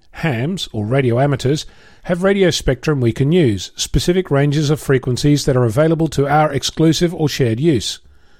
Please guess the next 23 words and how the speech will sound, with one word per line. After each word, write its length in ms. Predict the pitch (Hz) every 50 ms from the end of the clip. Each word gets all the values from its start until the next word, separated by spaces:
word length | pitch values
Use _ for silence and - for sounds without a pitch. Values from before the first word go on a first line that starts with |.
| - - - - - - - - - - -
Radio 300 | - 180 202 190 165 147
being 240 | 131 139 135 123 123
radio 360 | 143 185 208 165 135 127 127
means 320 | 131 139 143 147 151 139 -
that 120 | 170 175
we're 160 | 156 160 190
also 480 | - - 190 180 - - 190 196 202 208
able 220 | - 156 151 165 160
to 100 | - 175
be 140 | 190 185
heard 260 | 135 131 139 127 127 135
by 160 | 151 147 139
other 280 | - 151 120 110 113 113
radio 280 | 131 165 175 160 151
users. 520 | 135 127 120 120 110 101 110 98 87 - - - - - - - - - - - - - - -
Those 280 | - 151 170 190 147 113
users 280 | 120 117 117 135 151 -
come 240 | - - 147 143
from 200 | 135 - 170 - -
all 220 | 156 143 143 135
walks 260 | 131 123 117 - -
of 140 | - 113 98
life. 420 | 147 160 143 117 107 - - -